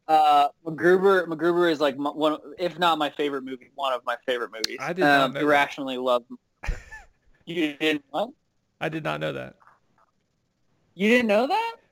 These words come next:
Speaker 2: No, like, I feel like
Speaker 1: Yeah.
Speaker 2: I've heard you talk about MacGruber before, but I was,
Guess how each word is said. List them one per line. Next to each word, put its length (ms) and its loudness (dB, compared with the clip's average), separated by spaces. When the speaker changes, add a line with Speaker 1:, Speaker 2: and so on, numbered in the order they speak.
Speaker 2:
No, 480 0
like, 180 0
I 80 2
feel 200 -2
like 100 8
Speaker 1:
Yeah. 60 6
Speaker 2:
I've 80 0
heard 260 2
you 140 -4
talk 360 -4
about 240 0
MacGruber 380 -2
before, 340 -6
but 140 -6
I 120 -2
was, 260 -10